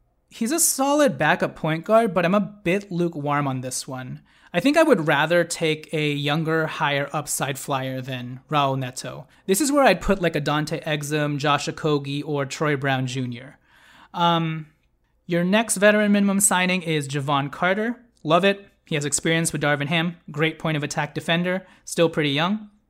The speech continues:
And then lastly, your last veteran minimum signing is former Laker Wes Matthews. Love it if he's willing to come back to the Lakers and experience a reunion with this organization. He obviously has experience with Darvin Ham.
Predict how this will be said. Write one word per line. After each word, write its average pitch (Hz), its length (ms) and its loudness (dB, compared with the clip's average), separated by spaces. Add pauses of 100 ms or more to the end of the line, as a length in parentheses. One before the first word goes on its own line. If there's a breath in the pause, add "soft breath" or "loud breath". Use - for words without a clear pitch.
(560)
And 170 100 2
then 180 100 2
lastly, 185 500 4
your 160 180 0
last 151 320 0
veteran 151 320 0
minimum 147 240 0
signing 147 380 -2
is 147 280 -2
former 147 320 -2
Laker 143 320 0
Wes 135 380 -4
Matthews. 175 480 0 (340 loud breath)
Love 185 400 6
it 247 160 6
if 175 160 0
he's 160 160 0
willing 156 380 0
to 151 460 -2 (200 loud breath)
come 165 220 2
back 151 200 2
to 170 80 -4
the 151 100 -2
Lakers 143 600 -2
and 139 80 -4
experience 143 580 -2
a 160 120 -4
reunion 143 440 0
with 139 120 -2
this 135 120 0
organization. 165 880 0 (300 loud breath)
He 165 120 -2
obviously 165 680 0
has 151 240 -2
experience 156 400 -2
with 156 100 -4
Darvin 143 280 0
Ham. 226 300 2